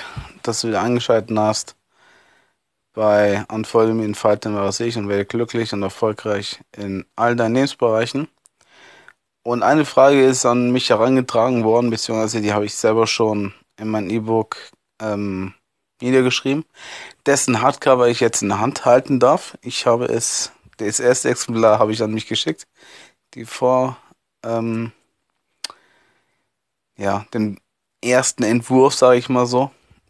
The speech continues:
Und das macht auch glücklich. Genau, das sind auch solche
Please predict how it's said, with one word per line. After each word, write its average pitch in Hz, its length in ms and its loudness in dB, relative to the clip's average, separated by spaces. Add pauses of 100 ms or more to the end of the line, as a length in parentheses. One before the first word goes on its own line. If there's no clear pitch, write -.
(160)
Und 104 1300 0 (1120)
das 123 200 0
macht 156 220 0
auch 233 240 4
glücklich. 127 480 -2 (280)
Genau, 139 380 0 (220)
das 123 180 -8
sind 151 200 -2
auch 156 260 2
solche 143 580 0